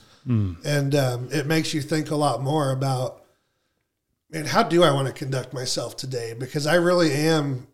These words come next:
Speaker 2: I really am part of this church. I'm representing this church. I'm representing Jesus when I go out, you know, into the community and even have a conversation with the guy at the gas station.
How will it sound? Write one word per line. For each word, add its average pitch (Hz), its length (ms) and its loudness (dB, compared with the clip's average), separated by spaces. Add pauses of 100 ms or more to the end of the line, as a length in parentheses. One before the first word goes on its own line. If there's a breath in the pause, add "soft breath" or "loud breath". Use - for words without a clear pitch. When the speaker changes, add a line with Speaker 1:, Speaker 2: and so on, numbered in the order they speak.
(360)
Speaker 2:
I 147 60 -2
really 156 340 4
am 151 260 2
part 151 260 -2
of 127 120 -8
this 120 180 -6
church. 123 340 -8
I'm 127 160 -6
representing 135 540 -6
this 120 160 -8
church. 123 320 -8
I'm 139 160 -2
representing 143 500 -4
Jesus 139 520 -2
when 127 100 -8
I 127 80 -6
go 135 220 -2
out, 127 340 -2 (460 soft breath)
you 151 100 -6
know, 147 80 0
into 180 260 2
the 170 80 4
community 151 680 0 (500 soft breath)
and 170 80 0
even 170 180 2
have 165 160 2
a 160 60 0
conversation 170 680 0
with 147 120 -2
the 143 80 -4
guy 147 160 0
at 131 60 -2
the 117 60 -8
gas 127 280 0
station. - 420 -10